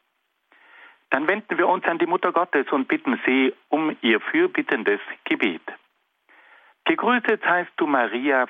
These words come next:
voll der Gnade, der Herr ist mit dir. Du bist gebenedeit unter den Frauen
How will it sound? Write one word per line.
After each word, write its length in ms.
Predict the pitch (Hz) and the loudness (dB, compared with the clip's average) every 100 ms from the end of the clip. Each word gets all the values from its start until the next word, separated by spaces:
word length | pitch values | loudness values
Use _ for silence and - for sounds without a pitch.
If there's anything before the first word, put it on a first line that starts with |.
| - | 0
voll 240 | 139 147 | 0 2
der 180 | 135 120 | 0 0
Gnade, 600 | - 95 104 113 117 101 - | -2 0 0 0 -2 -2 -2
der 120 | 120 113 | -2 0
Herr 300 | 139 165 - | -2 -2 -2
ist 280 | - - | -4 -2
mit 220 | 143 143 - | -2 -2 0
dir. 360 | 156 143 101 - - - - - | 2 2 0 -8 -20 -20 -8 0
Du 240 | 151 180 | 2 2
bist 400 | - 156 160 - | 0 -4 -4 -6
gebenedeit 760 | - 131 131 127 117 120 139 - | -2 0 0 0 0 0 -2 -4
unter 200 | 131 131 | -2 0
den 220 | 135 131 | -2 -2
Frauen 580 | - 110 127 135 127 | 0 0 0 -2 -4